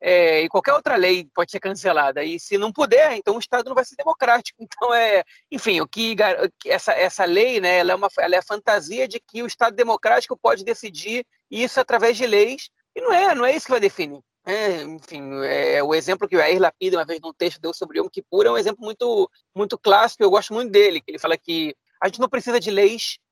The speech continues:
é, coercitivas nesse ponto pra provar nada. Por exemplo, Yom Kippur em Israel, ninguém sai de carro,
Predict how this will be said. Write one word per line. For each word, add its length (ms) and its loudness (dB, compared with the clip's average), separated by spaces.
é, 380 4
coercitivas 640 -2
nesse 180 -6
ponto 320 -4
pra 120 0
provar 320 0
nada. 380 -2
Por 80 0
exemplo, 240 -4
Yom 140 0
Kippur 400 -8
em 40 -4
Israel, 320 2
ninguém 340 -2
sai 200 0
de 120 -14
carro, 400 0